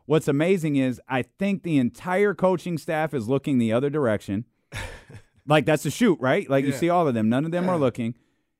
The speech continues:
Speaker 1: And,
Speaker 2: Except for
Speaker 1: uh,
Speaker 2: the, the bald guy on the, on the left. He
Speaker 1: right
Speaker 2: was
Speaker 1: here.
Speaker 2: watching.
Speaker 1: Yep. Steve's not watching.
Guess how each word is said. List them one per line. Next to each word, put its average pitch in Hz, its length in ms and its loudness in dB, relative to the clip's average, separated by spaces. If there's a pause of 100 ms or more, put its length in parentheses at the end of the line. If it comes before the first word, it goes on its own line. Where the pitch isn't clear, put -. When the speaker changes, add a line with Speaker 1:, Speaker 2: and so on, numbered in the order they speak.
(240)
Speaker 1:
And, 131 800 2
Speaker 2:
Except 165 320 -2
for 98 100 -2
Speaker 1:
uh, 165 140 -2
Speaker 2:
the, 147 60 -8
the 156 120 -14
bald 139 300 -2
guy 120 180 -4
on 120 140 -8
the, 113 100 -10 (100)
on 120 140 -12
the 113 80 -8
left. 107 460 -10
He 110 80 -6
Speaker 1:
right 104 100 2
Speaker 2:
was 98 120 2
Speaker 1:
here. 98 60 0
Speaker 2:
watching. 95 380 -10 (320)
Speaker 1:
Yep. 95 240 -4 (460)
Steve's 131 360 0
not 127 220 0
watching. 127 540 -2